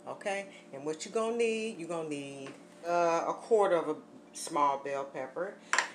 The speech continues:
And this is, uh, maybe a half of a small bell pepper. And I have yellow onion,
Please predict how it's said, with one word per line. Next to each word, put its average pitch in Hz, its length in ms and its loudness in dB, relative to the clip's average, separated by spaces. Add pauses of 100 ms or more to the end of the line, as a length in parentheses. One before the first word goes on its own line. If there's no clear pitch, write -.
And 127 140 -4
this 175 240 2
is, 156 300 -6
uh, 147 400 -2
maybe 160 260 -2
a 170 60 2
half 160 480 2
of 143 160 -4
a 143 100 -4
small 147 580 2 (280)
bell 143 180 -2
pepper. - 480 -4 (400)
And 147 240 -6
I 151 160 -2
have 139 360 -4 (220)
yellow 175 460 4
onion, 202 520 -2